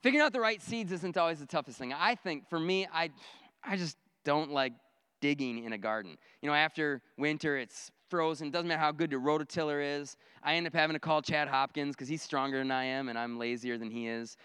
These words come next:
And so he comes and helps out. And, but the, you, digging for the garden is not the best part. And I, I was reading a story this last week. There was this old man who,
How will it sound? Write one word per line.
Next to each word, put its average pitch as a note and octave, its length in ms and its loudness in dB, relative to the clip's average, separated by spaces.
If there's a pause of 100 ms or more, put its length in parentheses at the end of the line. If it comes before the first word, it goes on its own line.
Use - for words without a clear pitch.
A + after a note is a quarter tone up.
(120)
And C#3 80 -10
so D3 100 -2
he D3+ 80 0
comes C#3+ 240 -2
and A#2+ 100 -8
helps B2 260 -2
out. A2+ 260 0
And, A#2 80 -8 (480)
but G3 160 2 (680)
the, F#3+ 160 0
you, G3+ 140 0
digging G3+ 760 -2 (120)
for G#3 120 0
the G3 60 2
garden G3 260 2
is D3+ 80 -6
not D#3 200 -2
the D3 40 -16
best C3+ 220 -4
part. F#3 260 -4 (760)
And F3 100 4
I, E3+ 240 2 (300)
I D#3+ 120 6
was D#3+ 140 2
reading F#3+ 140 2
a F3+ 40 0
story F#3 340 4
this D#3 180 -4
last D3+ 280 2
week. D3+ 280 4 (340)
There E3 80 4
was D#3+ 100 2
this D#3 280 -2
old G3 260 4
man C#3+ 360 -2
who, D3 360 -2